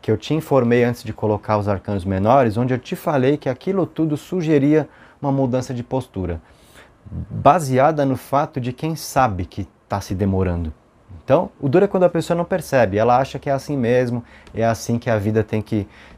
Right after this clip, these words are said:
tem que acontecer, e você segura o seu fogo aí, porque é no meu tempo, é assim que será.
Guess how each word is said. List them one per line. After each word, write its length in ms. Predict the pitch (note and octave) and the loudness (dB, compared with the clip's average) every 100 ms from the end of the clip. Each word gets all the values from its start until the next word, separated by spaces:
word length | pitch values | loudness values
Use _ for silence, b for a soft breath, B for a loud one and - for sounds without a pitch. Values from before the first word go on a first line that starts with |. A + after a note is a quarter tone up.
| - | -4
tem 140 | A2 | -2
que 120 | - | 0
acontecer, 800 | G#2 - G2+ G2 F2+ A#2+ C3 C3+ | -2 -2 -2 -2 -2 0 2 2
e 60 | B2+ | 2
você 340 | G#2+ G2+ B2+ | 0 0 -4
segura 440 | A#2+ A2 G2+ A#2+ A#2 | -4 -4 0 0 -2
o 20 | |
seu 180 | - G2 | -2 -4
fogo 360 | - A2 G2 | 2 2 4
aí, 380 | F#2 B2 C#3 C3+ | 2 4 4 2
porque 320 | B2 G#2 - | -2 -6 -4
é 280 | B2+ D3 C3 | 0 2 2
no 80 | A#2+ | 2
meu 160 | G#2 | 2
tempo, 400 | F#2+ B2 C#3+ C3 | 0 0 -2 2
é 40 | A2+ | 2
assim 280 | A2 - A#2 | 2 -2 -8
que 120 | - | -6
será. 440 | - G2 B2 C#3+ | -2 4 4 4